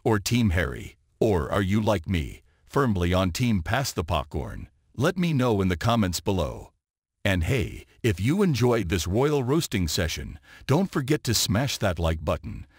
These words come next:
subscribe to the channel, and hit that notification bell, because trust me, with the British royal family,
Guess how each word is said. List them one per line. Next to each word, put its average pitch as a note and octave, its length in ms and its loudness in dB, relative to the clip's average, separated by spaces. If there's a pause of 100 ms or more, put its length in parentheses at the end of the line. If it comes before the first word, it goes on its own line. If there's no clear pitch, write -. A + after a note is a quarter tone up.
(100)
subscribe C3+ 680 0
to F#3 80 2
the E3+ 120 0
channel, F#2 520 -2 (260)
and B2 180 2
hit F#3+ 280 0
that G2+ 220 0
notification A#2+ 760 -2
bell, B1+ 380 -10 (200)
because A2+ 340 0
trust - 400 -2
me, C2+ 300 -4 (100)
with G#2 160 0
the F2+ 100 0
British A#2 460 0
royal A#2+ 360 2
family, - 520 -2